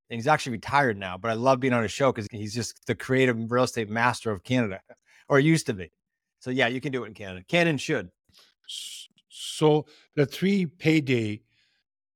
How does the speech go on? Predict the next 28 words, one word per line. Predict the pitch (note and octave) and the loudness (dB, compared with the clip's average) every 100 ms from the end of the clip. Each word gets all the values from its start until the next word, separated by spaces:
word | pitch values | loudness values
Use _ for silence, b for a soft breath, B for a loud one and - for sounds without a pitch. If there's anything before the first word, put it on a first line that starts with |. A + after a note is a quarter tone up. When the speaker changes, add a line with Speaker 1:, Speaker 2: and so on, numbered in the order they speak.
| - | -14
Speaker 2:
how | - D3+ | 0 2
does | F3 D3 | 2 0
this | D#3 C#3 C3 | -2 -4 -6
work? | B2 C#3 C#3+ C3 - | 2 4 4 2 -4
How | B2+ C#3+ | 0 0
do | C3+ | 2
Speaker 1:
Yeah. | G2+ | 0
Speaker 2:
they | |
find | - C3+ D#3 E3+ | 0 0 2 2
a | E3 | 0
property? | - C#3+ C#3 D3+ C#3+ C#3 | 2 0 2 -2 0 2
And | C3+ C3 | 2 0
then | B2+ A#2 | -2 -2
the | C3 | 2
ownership | D#3 E3+ D#3+ - D3 | 4 6 4 2 0
obviously | C#3+ D3 C#3+ C3 - C3 | 2 2 2 -2 -2 -2
is | A#2 | -2
not | A2+ C3+ C#3+ | 0 4 4
on | C3+ C3 | 4 2
your | C3 B2+ | 0 0
name. | B2 B2+ C3 | 0 0 0
It's | A#2+ - | -2 -2
still | - C#3 B2+ A#2 - | 0 0 0 0 -4
owned | C3 C3 | -2 2
by | A#2+ A#2 | 4 4
the | A2 | 2
property | - - B2 - A#2+ | -2 0 2 2 0
owner. | A#2 A#2 C3+ C#3 C#3 | 2 4 4 4 2